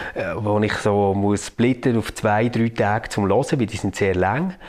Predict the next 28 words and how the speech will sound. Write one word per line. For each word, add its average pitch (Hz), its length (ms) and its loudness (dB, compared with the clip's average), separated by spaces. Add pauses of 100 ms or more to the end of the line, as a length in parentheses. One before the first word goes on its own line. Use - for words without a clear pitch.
(260)
Und 113 140 0
nachher, 120 460 0
äh, 117 480 2
geht 110 340 -2
das 110 100 -2
quasi 107 280 0
immer 127 280 2
mit. 95 380 -2 (440)
Und, 101 380 -2
und 107 360 -2
mein 107 100 2
Kopf - 340 -2
schafft - 440 -2
immer 107 320 0
über 104 160 0
das 110 220 -2
Zeug, 131 320 4
was, 110 280 -2
was 113 140 -2
die 117 160 0
dort 107 200 -2
reden. 110 300 0 (380)
Und 104 100 -2
ganz 131 320 0
toll 127 180 2
sind - 220 -2
die 95 80 -4
Zwischenfolgen, 113 840 -2